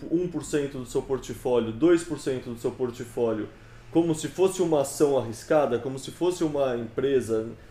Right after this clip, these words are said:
que tá se desenvolvendo como empresa, eu acho que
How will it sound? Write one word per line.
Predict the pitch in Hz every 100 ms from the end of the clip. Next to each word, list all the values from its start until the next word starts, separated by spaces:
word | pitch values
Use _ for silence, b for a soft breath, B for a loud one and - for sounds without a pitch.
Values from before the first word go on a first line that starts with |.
| B B -
que | 107
tá | 165
se | 170 165
desenvolvendo | 131 139 135 123 123 113
como | 123 117
empresa, | 110 - 147 156 104 107 104 b b b - - - - - - -
eu | 165 170
acho | 165 165 196
que | -